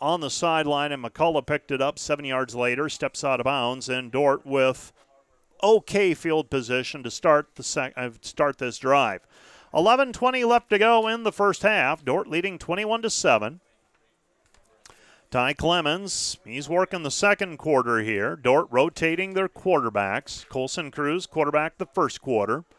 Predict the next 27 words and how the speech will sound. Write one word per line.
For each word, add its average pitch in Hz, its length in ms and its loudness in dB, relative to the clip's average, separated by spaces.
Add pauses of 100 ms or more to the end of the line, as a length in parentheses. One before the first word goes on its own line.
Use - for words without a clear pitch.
(500)
Clemens 127 460 -4
here 127 220 0
in 185 80 -8
the 170 80 -4
second 127 500 -4
quarter 101 400 -2
so 101 260 -4
far. 104 520 -2
I 127 40 -14
don't 135 220 -10
know 120 140 -6
if 117 100 -10
it's 113 140 -10
been 107 180 -10
broken 127 340 0
down 123 240 0
by 107 140 0
drives 127 640 2
or 92 160 -8 (400)
plays 180 800 0 (240)
or 117 140 -6
if 113 80 -8
it's 123 160 -6
been 151 240 -4
by 160 160 0
the 120 100 -4
quarter. 135 600 0